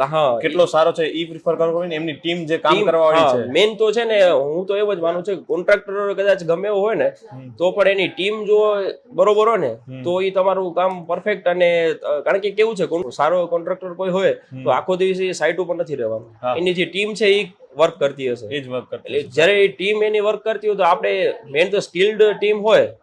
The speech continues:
Speaker 2: હમ.
Speaker 1: તો શું હોય કે આપણું જે, આપણે જે આઉટપુટ જોઈએ છે ઈ ટીમ પાસેથી મળી
Speaker 2: ઈ ટીમ
Speaker 1: શકે.
Speaker 2: પાસે મળી શકે. સિવિલ વર્ક માટે સ્ટીલ બ્લોકનું ને જે કાંઈ પણ સિલેક્શન હોય ઈ કઈ રીતે કર્યું?
Speaker 1: અત્યારે આપણે, અમે તો કેવી રીતે કર્યું કે ભાઈ પ્રાઇસનો ક્રાઇટેરિયા આપણે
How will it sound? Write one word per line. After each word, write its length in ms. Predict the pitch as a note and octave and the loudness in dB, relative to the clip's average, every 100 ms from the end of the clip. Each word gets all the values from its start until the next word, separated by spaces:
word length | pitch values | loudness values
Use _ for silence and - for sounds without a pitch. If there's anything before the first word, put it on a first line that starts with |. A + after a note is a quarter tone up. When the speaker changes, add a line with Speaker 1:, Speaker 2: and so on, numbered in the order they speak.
| _ B2+ | _ -20
Speaker 2:
હમ. 220 | C3 B2 | -18 -6
Speaker 1:
તો 180 | D#3+ F3 | -2 -2
શું 160 | G#3+ | 0
હોય 100 | G#3+ | 0
કે 80 | G3 | 2
આપણું 300 | F3 F3+ F#3 | 2 2 -2
જે, 180 | F#3 E3+ - - | -2 0 -2 -2
આપણે 220 | D3+ F#3 | -2 2
જે 100 | F#3+ | 6
આઉટપુટ 400 | F3 G#3+ G#3+ G3+ | 6 4 0 0
જોઈએ 220 | G#3+ A3 | 2 2
છે 100 | G3 | 0
ઈ 180 | G3 G3 | -2 -2
ટીમ 240 | G#3+ A3 | -4 -2
પાસેથી 320 | E3 D3 B2+ | 0 0 -4
મળી 200 | B2+ B2+ | -4 -4
Speaker 2:
ઈ 20 | C#3+ | -4
ટીમ 200 | D3 D#3+ | -6 -2
Speaker 1:
શકે. 60 | |
Speaker 2:
પાસે 220 | C#3 B2 | -2 -4
મળી 180 | B2 A#2 | -10 -16
શકે. 240 | A2+ A2+ - | -18 -20 -8
સિવિલ 280 | - E3+ F3 | -2 0 0
વર્ક 280 | F3+ F3 E3+ | -2 -4 -8
માટે 540 | E3+ F3 F3 F3 F3 - | -8 -6 -6 -6 -8 -10
સ્ટીલ 500 | - - D#3+ E3+ D#3+ - C#3 | -18 -12 -8 -8 -10 -14 -16
બ્લોકનું 500 | C#3 D3+ D3+ D3+ D3+ | -8 -8 -8 -14 -12
ને 120 | D3 | -12
જે 120 | C3+ C#3+ | -10 -6
કાંઈ 160 | D3+ | -6
પણ 60 | C#3+ | -6
સિલેક્શન 360 | D3+ D#3 E3+ | -8 -8 -6
હોય 160 | D#3 B2 D3+ | -8 -8 -10
ઈ 100 | E3+ - | -12 0
કઈ 140 | F#3 | 0
રીતે 220 | F3 C3+ | 0 -6
કર્યું? 240 | B2 B2 A#2 | -8 -8 0
Speaker 1:
અત્યારે 280 | D#3 G3 F#3 | 0 4 4
આપણે, 380 | F#3+ G3+ G3+ F#3 | 2 0 -2 0
અમે 260 | E3+ G3+ | -2 -2
તો 200 | G3 G3 | -4 -6
કેવી 200 | F#3+ G#3 | -4 0
રીતે 200 | G3+ E3+ | 0 0
કર્યું 240 | D#3 E3 E3 | -4 -6 -6
કે 140 | D#3+ | -8
ભાઈ 340 | D3+ E3+ E3 C#3+ | -6 -4 -4 0
પ્રાઇસનો 420 | D#3 F#3 F3+ F#3+ | 2 2 0 -2
ક્રાઇટેરિયા 520 | E3+ F#3 F#3+ F#3 F#3 | 2 2 0 0 0
આપણે 400 | F3 F3 F3+ F3+ | 2 4 4 2